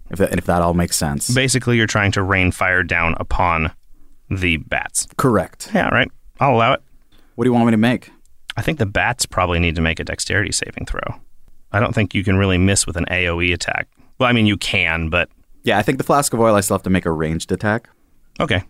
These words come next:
Speaker 2: Make a ranged attack.
Speaker 1: Do you want me to, me to make an acrobatics for the chandelier shenanigans?
Speaker 2: Nah, you're Gaspar.
Speaker 1: That's the compliment I was looking for.
Speaker 2: <laughs>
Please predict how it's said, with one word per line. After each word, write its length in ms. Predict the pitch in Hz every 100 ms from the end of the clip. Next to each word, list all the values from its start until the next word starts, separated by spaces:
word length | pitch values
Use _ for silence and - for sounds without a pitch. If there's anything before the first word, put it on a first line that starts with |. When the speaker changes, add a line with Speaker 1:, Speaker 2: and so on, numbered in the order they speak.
| -
Speaker 2:
Make 220 | - 170 160
a 40 |
ranged 300 | 131 113 -
attack. 280 | 101 87 - - - -
Speaker 1:
Do 80 | 104
you 40 |
want 100 | 95
me 60 | 90
to, 100 | 95 _
me 140 | 107
to 80 | 101
make 180 | 98 92
an 80 | 95
acrobatics 560 | 95 95 98 101 101
for 80 | -
the 80 | 95
chandelier 440 | - 104 101 101 104
shenanigans? 600 | 107 107 110 120 123 -
Speaker 2:
Nah, 220 | 85 85
you're 160 | 85 80
Gaspar. 440 | 80 - 76 78 - - - - - - - - - - - - - - - -
Speaker 1:
That's 440 | - - - - - - - -
the 160 | -
compliment 540 | - 87 - 78 80 82
I 60 |
was 180 | 82 82
looking 260 | 73 - -
for. 140 | -
Speaker 2:
<laughs> 120 | -